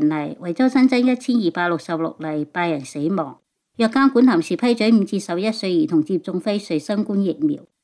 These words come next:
南澳醫院逾半上漲開支用於增加醫護薪資。新州三十五個市議會順利進行選舉，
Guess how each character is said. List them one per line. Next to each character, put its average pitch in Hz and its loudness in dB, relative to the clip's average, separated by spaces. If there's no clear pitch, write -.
南 202 0
澳 233 4
醫 262 6
院 240 4
逾 165 2
半 202 0
上 170 0
漲 185 -4
開 202 0
支 208 -4
用 202 -2
於 233 2
增 233 0
加 226 2
醫 233 2
護 180 -2
薪 180 -4
資。 180 -6
新 269 4
州 269 6
三 269 4
十 269 0
五 190 0
個 196 0
市 196 -4
議 196 0
會 196 2
順 180 -2
利 170 2
進 175 -2
行 143 -2
選 160 0
舉， 160 -2